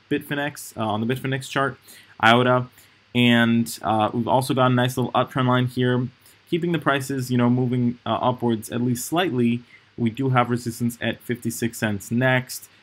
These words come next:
To get any type of, uh, true bullish move here, we will need a breakout above sixty cents. So that's what we need to look forward to as far as a bullish signal. Uh, as for a bearish signal, I'd say any move below our uptrend line or below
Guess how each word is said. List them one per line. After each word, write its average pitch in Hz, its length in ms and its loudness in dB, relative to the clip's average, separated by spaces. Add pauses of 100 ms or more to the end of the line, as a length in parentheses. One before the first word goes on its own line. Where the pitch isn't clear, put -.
(140)
To 123 100 -2
get 131 260 4
any 139 200 -2
type 127 260 0
of, 113 160 -4
uh, 107 220 0
true 165 320 4
bullish 139 320 0
move 127 180 0
here, 127 160 -2
we 117 160 0
will 113 160 0
need 113 360 0 (200)
a 110 80 -6
breakout 113 460 0
above 104 400 -4
sixty - 480 -6
cents. 95 520 -8 (300)
So 110 140 -6
that's 117 200 2
what 113 100 -4
we 117 140 -2
need 117 100 0
to 113 60 -4
look 113 160 -4
forward 117 260 -2
to 113 120 -4
as 104 80 -8
far 107 160 -4
as 107 80 -6
a 107 60 -6
bullish 139 420 -4
signal. 147 400 -4 (260)
Uh, 113 180 -2
as 123 180 -2
for 123 160 0
a 110 40 2
bearish 127 320 0
signal, 127 240 0
I'd 113 140 -2
say 110 160 -4
any 123 240 0
move 123 240 0
below 117 240 0
our 110 220 0
uptrend 120 340 -2
line 120 240 2
or 110 100 -8
below 107 380 -2